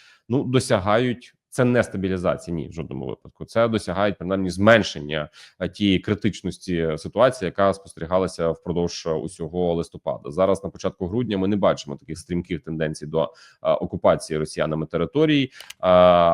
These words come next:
але, але вони нам паралельно починають створювати проблеми на інших напрямках, як то той же Великобурлуцький, Печеніський, е, Вовчанський зараз буде активніше з'являтися в, е,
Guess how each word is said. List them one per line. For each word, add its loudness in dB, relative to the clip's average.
але, 6
але 0
вони -4
нам -2
паралельно 4
починають -8
створювати -4
проблеми -2
на -4
інших -10
напрямках, -12
як -10
то -10
той -2
же -4
Великобурлуцький, -4
Печеніський, -6
е, 2
Вовчанський 2
зараз 2
буде -4
активніше -2
з'являтися -4
в, -8
е, 0